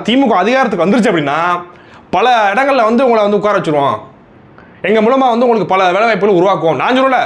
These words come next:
அமைச்சர் கே கே எஸ் எஸ் ஆர் அவர்கள், ஐயா கே நேரு அவர்கள் பேசியிருக்காங்களா இல்லையா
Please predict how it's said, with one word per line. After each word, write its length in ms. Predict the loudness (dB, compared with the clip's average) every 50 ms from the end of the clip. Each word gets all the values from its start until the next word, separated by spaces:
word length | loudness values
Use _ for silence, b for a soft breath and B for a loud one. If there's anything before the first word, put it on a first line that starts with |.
| -4 -8 -14 -10
அமைச்சர் 260 | -6 -4 -2 -2 -2
கே 140 | -2 -2 -2
கே 80 | -2
எஸ் 120 | -4 -2 -2
எஸ் 160 | -4 -2 0
ஆர் 80 | 0 0
அவர்கள், 460 | 2 2 2 2 2 0 -2 -4 B B B B B B B B B B B
ஐயா 200 | -4 -2 -2 -2
கே 260 | -2 -2 -2 -2 0
நேரு 200 | 0 0 0 2
அவர்கள் 520 | 0 0 0 0 0 0 -2 -4 -8 -14 -20 -20 -10 -6
பேசியிருக்காங்களா 440 | -4 -2 0 0 0 0 2 2 0
இல்லையா 560 | 2 0 0 0 0 0 0 -4 -6 -8 -14